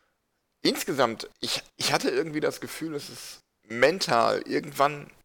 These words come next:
vielleicht mit dem eins null,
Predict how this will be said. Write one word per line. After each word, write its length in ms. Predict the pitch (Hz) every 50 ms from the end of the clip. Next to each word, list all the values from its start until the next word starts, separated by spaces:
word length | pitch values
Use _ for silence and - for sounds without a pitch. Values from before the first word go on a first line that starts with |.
| _ _ _ _ _ _ _ _ _ _ _ _ _ _ _ _ _ _ _ _ _ _ _ _ _
vielleicht 380 | - - 131 131 147 170 - -
mit 100 | 165 -
dem 140 | 175 160 110
eins 320 | 78 107 127 139 - -
null, 260 | 135 139 160 208 240